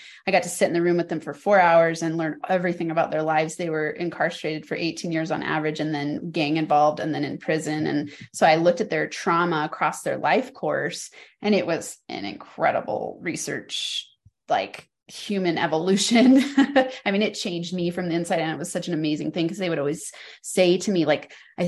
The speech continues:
it was, I, I, at one point, I don't remember the stats 'cause it was a while ago, but it was, like, ninety percent of the men said to me, "I've never shared this with anyone. Thank you so much for ca-, taking the time to care and listen."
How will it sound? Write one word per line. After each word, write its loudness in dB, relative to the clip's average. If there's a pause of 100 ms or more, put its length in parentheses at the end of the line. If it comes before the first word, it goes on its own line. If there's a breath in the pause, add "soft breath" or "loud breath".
it -2
was, 0
I, -2
I, -2
at -4
one -4
point, -8
I -6
don't -4
remember -4
the -8
stats -4
'cause -8
it -2
was -6
a -8
while 2
ago, -2
but -2
it -4
was, -4
like, -2
ninety 2
percent -6
of -4
the -2
men 0
said -6
to -10
me, -4
"I've -6
never -4
shared -6
this -12
with -6
anyone. -4
Thank -6
you -4
so -6
much -8
for -8
ca-, -8
taking -8
the -6
time -6
to -10
care -6
and -4
listen." -4